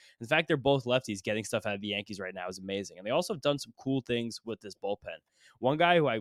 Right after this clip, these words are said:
wish was playing, 'cause he's been one of my favorite relievers in baseball this year, who's not going to be,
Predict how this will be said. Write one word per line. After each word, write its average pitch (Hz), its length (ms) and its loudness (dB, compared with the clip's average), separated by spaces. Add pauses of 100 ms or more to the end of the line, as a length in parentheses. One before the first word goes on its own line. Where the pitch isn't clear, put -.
wish 113 200 -2
was 127 100 -2
playing, 123 280 0
'cause 107 40 -10
he's 104 100 -4
been 104 140 0
one 107 120 2
of 107 40 0
my 104 60 -2
favorite 107 300 -2
relievers 104 260 -2
in 92 60 -16
baseball 104 380 -2
this 117 160 -6
year, 131 80 -4
who's 98 180 -10
not 101 240 -4
going 120 220 -2
to 127 80 -6
be, 139 220 0